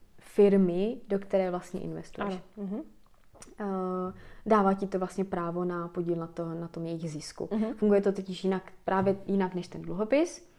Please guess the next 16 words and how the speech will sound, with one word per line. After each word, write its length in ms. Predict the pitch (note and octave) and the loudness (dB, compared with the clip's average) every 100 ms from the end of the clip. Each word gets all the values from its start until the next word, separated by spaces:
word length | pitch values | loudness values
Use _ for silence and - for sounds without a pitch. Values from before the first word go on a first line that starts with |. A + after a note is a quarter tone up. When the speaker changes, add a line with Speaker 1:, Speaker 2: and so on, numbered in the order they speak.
| - | -6
Speaker 1:
Tam 100 | G#3+ G#3 | 2 4
Speaker 2:
Mhm. 60 | |
Speaker 1:
je 60 | F#3+ | 4
jenom 200 | E3+ - | 2 -2
papír, 420 | - F#3+ B3+ C#4 D4 B3+ | -6 -2 0 0 -2 -2
že 100 | G3+ | 0
někomu 360 | G#3 G#3 G3 | 0 2 0
půjčuješ 480 | F3 F#3 - F3 - | 0 -4 -2 -4 -4
peníze, 460 | - D#3+ G#3 A#3 C4+ D#4 | -8 -4 -2 0 -2 -6
Speaker 2:
Mhm. 280 | G3+ G3+ F#3+ | -4 -2 2
Speaker 1:
ale 180 | G3+ G3+ | 2 2
u 80 | A3+ | 0
těch 220 | F#3 E3+ | -4 -4
akcí 580 | F3 - A3 A#3 B3 C4 | -8 -8 -8 -6 -6 -8
seš, 460 | - G3+ G3+ - A3 | -4 -4 -4 -6 -2
eh, 320 | G3 F#3+ | 0 0